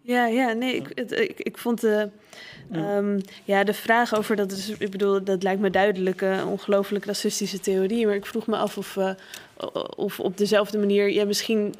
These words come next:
Speaker 2: S-, Stephen
Speaker 1: vaker
Speaker 2: Jay
Speaker 1: andere
Speaker 2: G-,
Speaker 1: kanten van
Speaker 2: bioloog
Speaker 1: filosofen
Speaker 2: Stephen
Speaker 1: tegen-
Speaker 2: Jay Gould heeft wel eens gezegd dat van alle wetenschappelijke theorieën tot pakweg negentien vijftig kun je gewoon voetzoals aannemen dat ze racistisch waren.
Speaker 1: Ja,
Speaker 2: Dus, eh,
Speaker 1: ja,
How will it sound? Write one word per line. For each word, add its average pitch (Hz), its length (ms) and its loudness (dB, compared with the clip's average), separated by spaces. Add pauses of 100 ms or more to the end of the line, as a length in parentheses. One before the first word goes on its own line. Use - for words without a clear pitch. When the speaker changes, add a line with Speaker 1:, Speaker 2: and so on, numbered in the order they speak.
Speaker 2:
S-, - 180 -18
Stephen - 420 -2
Speaker 1:
vaker 226 140 2
Speaker 2:
Jay 247 100 4
Speaker 1:
andere 233 220 2
Speaker 2:
G-, 214 40 -8
Speaker 1:
kanten 247 400 0
van 214 200 0
Speaker 2:
bioloog 165 300 0
Speaker 1:
filosofen 170 200 2 (100)
Speaker 2:
Stephen 175 360 0
Speaker 1:
tegen- 165 200 2
Speaker 2:
Jay 165 100 0
Gould 170 300 -2
heeft 170 200 -2
wel 165 120 -4
eens 156 120 -2
gezegd 156 400 -6
dat 151 160 -6
van 147 300 -8
alle 156 440 -4 (500)
wetenschappelijke 151 640 -4
theorieën 147 500 -2
tot - 220 -12
pakweg 156 360 -6
negentien 151 380 -2
vijftig - 480 -4
kun 156 140 -6
je 147 80 -4
gewoon 147 360 -4
voetzoals - 600 -6
aannemen 147 540 -4
dat 143 140 -6
ze 147 160 -6
racistisch 143 540 -8
waren. 165 240 -10
Speaker 1:
Ja, 175 180 -4
Speaker 2:
Dus, 175 160 -10
eh, 185 80 -10
Speaker 1:
ja, 170 220 -8